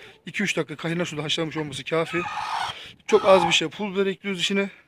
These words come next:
Ondan sonra hayvanımıza yediriyoruz. Bunu ilk iki gün arda arda verebilirsiniz. Hiçbir zararı olmaz. Ondan sonraki zamanda iki hafta ve üç haftada gibi hayvanın durumuna göre verebilirsiniz. Ama döl oranında inanılmaz derecede bir etkisi vardır. Mutlaka, mutlaka yapmanız gerekir.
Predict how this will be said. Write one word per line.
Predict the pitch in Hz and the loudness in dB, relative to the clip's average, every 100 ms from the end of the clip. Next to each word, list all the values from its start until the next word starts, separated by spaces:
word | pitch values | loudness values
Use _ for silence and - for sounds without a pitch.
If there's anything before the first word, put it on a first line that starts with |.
| _ - - _ - | _ -20 -20 _ -2
Ondan | 190 190 | 2 2
sonra | 170 165 180 190 - _ _ | 2 0 -2 -2 -8 _ _
hayvanımıza | 185 185 165 156 175 | 4 6 6 2 0
yediriyoruz. | 185 151 156 139 123 - _ - - - - - | -2 -2 -4 -4 -6 -14 _ -20 -20 -20 -20 -10
Bunu | 165 202 220 - | 2 4 4 2
ilk | - 214 - | -6 -6 -4
iki | 180 202 | -2 0
gün | 208 | 4
arda | 202 185 | 6 6
arda | 180 202 | 6 6
verebilirsiniz. | 185 180 170 147 143 190 | 6 6 4 -2 -6 -4
Hiçbir | 165 | -2
zararı | 156 151 147 143 | 4 4 4 2
olmaz. | 135 165 214 - - - - - - - - | 0 -2 -6 -8 -12 -18 -18 -20 -20 -20 -4
Ondan | 190 202 196 | 0 2 2
sonraki | 190 160 | 0 0
zamanda | 170 165 180 | 2 2 -2
iki | 185 190 | 2 2
hafta | - 156 | 2 -4
ve | |
üç | 185 | -2
haftada | 165 - 147 | -2 -2 -4
gibi | 180 | 0
hayvanın | 175 170 170 170 | 2 2 2 -2
durumuna | 175 156 | -2 0
göre | 175 202 | 2 2
verebilirsiniz. | 170 156 139 127 - - - - - - | 0 -2 -8 -12 -16 -18 -20 -16 -12 -2
Ama | 190 190 196 - - | 2 2 0 -10 2
döl | 190 | 4
oranında | 190 175 165 160 190 | 4 2 -2 -2 -4
inanılmaz | 185 180 175 175 180 214 165 | -2 -2 -2 -2 -2 -4 -4
derecede | 170 156 175 | -4 -4 -6
bir | 220 | -6
etkisi | 190 180 160 | -6 -6 -6
vardır. | 151 139 - - - - - - - - - | -4 -6 -10 -16 -14 -16 -16 -16 -16 -14 -6
Mutlaka, | 208 196 175 180 | -4 -2 0 0
mutlaka | 180 175 165 | 0 -4 -4
yapmanız | 170 170 170 147 | -4 -4 -6 -6
gerekir. | 147 139 180 196 | -8 -8 -10 -10